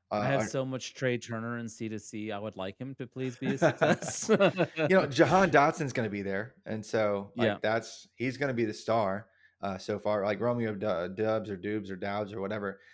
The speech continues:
Speaker 1: he's gonna be there.
Speaker 2: Nevada.
Speaker 1: Calvin Austin the third is gonna be fast. He's, he's gonna burn some people because he's, like, five nine and, and, like, a, a, a, he
Speaker 2: J-,
Speaker 1: weighs about a
Speaker 2: J-,
Speaker 1: pound and a
Speaker 2: like, he's
Speaker 1: half.
Speaker 2: gonna be Jalen Reagor two point oh. <laughs>
Speaker 1: Oh my
Speaker 2: Like
Speaker 1: gosh.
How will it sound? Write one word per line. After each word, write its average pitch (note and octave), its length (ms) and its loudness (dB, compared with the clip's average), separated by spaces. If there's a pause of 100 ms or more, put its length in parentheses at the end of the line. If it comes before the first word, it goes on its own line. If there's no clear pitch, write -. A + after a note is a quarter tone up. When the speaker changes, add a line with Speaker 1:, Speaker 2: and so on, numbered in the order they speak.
(120)
Speaker 1:
he's C3 160 -4
gonna C3 160 -2
be A2 140 0
there. G2+ 140 -2
Speaker 2:
Nevada. A2 240 0
Speaker 1:
Calvin B2 260 2
Austin A#2+ 520 0 (500)
the G#2 100 -10
third A#2 600 4
is G#2 200 -2
gonna A2 140 -4
be G#2+ 60 -2
fast. G#2+ 480 -2
He's, C3 200 -2
he's F#3 240 0
gonna E3 180 2
burn A2+ 280 -2
some G2 160 -8
people F#2 400 -10
because G2+ 300 -4
he's, A2+ 180 -4
like, A2 220 0
five G#2+ 380 0
nine G#2+ 340 -2
and, G2 140 -6
and, G2 200 -6
like, G2 240 -6
a, F#2 160 -8 (720)
a, G2 300 0
a, G#2 60 -8
he F2+ 80 -2
Speaker 2:
J-, B2 220 4
Speaker 1:
weighs B2 140 2
about A2 180 0
a G#2 40 -2
Speaker 2:
J-, B2+ 80 0
Speaker 1:
pound A#2 180 4
and A#2+ 100 2
a - 20 0
Speaker 2:
like, G#2+ 100 -2
he's C#3+ 100 6
Speaker 1:
half. A2+ 80 0
Speaker 2:
gonna C#3+ 160 2
be C3+ 220 -2 (280)
Jalen B2+ 380 4
Reagor B2 600 2 (400)
two C3+ 140 0
point C3 240 -2
oh. C3+ 380 0
<laughs> - 100 -14
Speaker 1:
Oh A3 220 6
my C3+ 120 4
Speaker 2:
Like A#2+ 80 4
Speaker 1:
gosh. F#2+ 260 -2